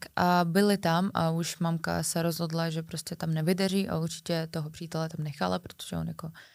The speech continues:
nemohl přes hranice. A rozhodli, že přijedou do Česka, nějak to oznámili, nebo spíš takhle, my s mámkou nemohli moc komunikovat,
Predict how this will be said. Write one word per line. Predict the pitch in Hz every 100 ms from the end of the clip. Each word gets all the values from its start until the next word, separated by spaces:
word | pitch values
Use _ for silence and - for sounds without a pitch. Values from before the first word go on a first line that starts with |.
| _ _ -
nemohl | 180 185 180 185
přes | - 175
hranice. | 185 185 190 185 208 208 - _ _ _ _ - -
A | 190 185 180 180 180 180 175 175 175 - _
rozhodli, | - 196 202 196
že | 190
přijedou | 190 - 170 156
do | 156
Česka, | 190 233 226 - 185
nějak | 175
to | 170
oznámili, | 170 202 214 196
nebo | 180 180
spíš | 180 185
takhle, | 190 185 165 - -
my | -
s |
mámkou | 180 185 185
nemohli | 185 180 185
moc | 180 175
komunikovat, | - 185 190 180 170 165